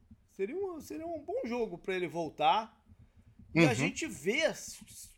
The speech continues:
Speaker 1: qual vai ser o impacto dele, porque o, o, o Jefferson é um, um recebedor fantástico, né? E,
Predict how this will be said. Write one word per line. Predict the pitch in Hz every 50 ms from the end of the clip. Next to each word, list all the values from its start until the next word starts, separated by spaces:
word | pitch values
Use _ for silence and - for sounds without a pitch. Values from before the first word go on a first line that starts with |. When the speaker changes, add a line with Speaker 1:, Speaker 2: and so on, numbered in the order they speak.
| _ _
Speaker 1:
qual | - 240 262 277
vai | 277 285 254
ser | - - - 262 254
o | 247
impacto | 233 214 - - - 202 202 190 - - - - 180
dele, | 139 131 143 143 135 123 135
porque | - - 151 - - - 240
o, | 240 240
o, | 233 202 196 202 190 180 170 165 156 151 147 143 135 135 127 123 120 117 117 - - - -
o | 180 170 135
Jefferson | 113 175 214 247 277 269 240 202 - - 160 135 117 110 - _ _ _ _ _ _ _ _ -
é | 170 175 202
um, | 233 254 262 247 226 202 190 185 175 175 175 - 180 170 165 165 160 151 147 147 147
um | 135
recebedor | 120 135 147 147 - 180 156 147 135 127 127 175 214 220 -
fantástico, | - 127 110 - 139 175 277 - - - - 113
né? | 135 214 277 240 - - - _ _ _ _
E, | 196